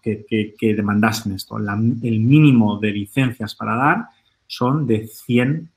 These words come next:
por universidad. Menos de cien no, porque es, porque queremos intentar que pueda ser el máximo de gente y, pues, a beneficiar la máxima par-, eh, parte de gente. Y lo máximo es mil, es decir, cada universidad puede tener mil licencias gratis de tres meses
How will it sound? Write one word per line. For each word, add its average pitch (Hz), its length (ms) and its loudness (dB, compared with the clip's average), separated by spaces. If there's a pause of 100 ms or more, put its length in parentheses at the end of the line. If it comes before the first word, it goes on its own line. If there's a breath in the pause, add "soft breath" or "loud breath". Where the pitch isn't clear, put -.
(120)
por 113 340 -4 (200)
universidad. 104 560 -4
Menos 113 260 0
de 113 80 -2
cien 113 260 0
no, 117 160 2
porque 117 240 -2
es, - 300 -10 (140)
porque 104 240 -10
queremos 101 320 -8
intentar 104 380 -4
que 117 100 0
pueda 101 320 -8
ser 107 100 -6
el 104 40 -4
máximo 107 300 -2
de 104 80 -4
gente 107 220 -4
y, 107 60 -2
pues, - 180 -12
a 110 40 -6
beneficiar 104 460 -6
la 107 80 -2
máxima 101 360 -8
par-, 104 160 -10 (120)
eh, 98 380 -14
parte 104 240 -8
de 101 100 -8
gente. 104 340 -14 (460 loud breath)
Y 120 100 2
lo 113 100 4
máximo 135 380 0
es 135 100 -4
mil, 104 520 0
es 101 100 -14
decir, - 220 -12
cada 107 160 -4
universidad 107 400 -2
puede 113 160 0
tener 117 240 -2
mil 117 420 0
licencias 110 560 -4
gratis 117 500 -2 (460)
de - 220 -10
tres 120 400 2
meses 120 500 -2